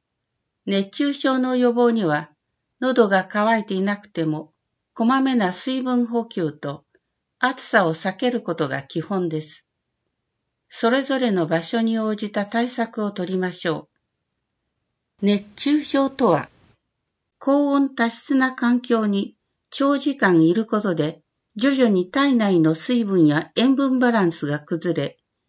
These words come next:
体温調節機能が正常に働かなくなり、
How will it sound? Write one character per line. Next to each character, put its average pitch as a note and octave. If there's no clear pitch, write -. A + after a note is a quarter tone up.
体 C4+
温 C#4+
調 C#4
節 C4
機 C4
能 F3+
が D3
正 B3
常 B3
に A3+
働 A3+
か A3
な G#3
く D#3+
な D3
り、 -